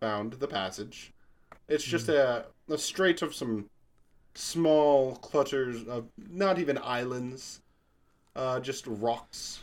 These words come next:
Speaker 1: floating, big old rocks.
Speaker 2: So they live on the big old rocks?
Speaker 1: Uh, they don't live on, well, maybe they do. We haven't, be-, uh, they haven't scoured every big old rock, but it's,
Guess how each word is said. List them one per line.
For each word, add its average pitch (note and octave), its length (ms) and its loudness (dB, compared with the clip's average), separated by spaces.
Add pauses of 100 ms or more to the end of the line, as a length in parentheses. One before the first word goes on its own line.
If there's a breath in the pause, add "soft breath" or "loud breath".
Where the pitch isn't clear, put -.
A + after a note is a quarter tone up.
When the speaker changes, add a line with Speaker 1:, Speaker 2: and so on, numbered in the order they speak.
(160)
Speaker 1:
floating, C3 680 -4
big A#2+ 160 -2
old A#2 260 -2
rocks. - 640 -6 (1300)
Speaker 2:
So A2+ 220 -8
they A2+ 200 -4
live A2+ 280 -4
on G#2+ 120 -6
the G#2+ 80 -6
big G#2+ 220 -6
old G#2 180 -6
rocks? - 520 -12 (500)
Speaker 1:
Uh, D#3+ 120 0 (120)
they F#3+ 120 2
don't G3+ 360 2
live C#3+ 440 2
on, A#2 420 -4
well, C3 260 -2 (100)
maybe C#3+ 360 2
they A2 180 4
do. G2+ 280 -6
We A2+ 140 -2
haven't, C3+ 280 -2 (260)
be-, B2+ 220 -2
uh, G#2 240 0 (1040)
they B2 100 -8
haven't D3 340 0
scoured C#3 460 2
every C3 420 -2
big G#2+ 360 0
old G2+ 260 2
rock, F#2+ 460 -2
but A2 160 0
it's, - 420 -4